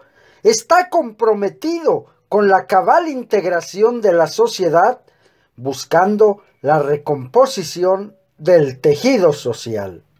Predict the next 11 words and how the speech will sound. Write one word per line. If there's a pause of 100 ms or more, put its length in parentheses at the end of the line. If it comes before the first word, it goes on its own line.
(1040)
Al
efecto, (400)
se
cuenta
con
la
Comisión
Municipal
de
Prevención
Social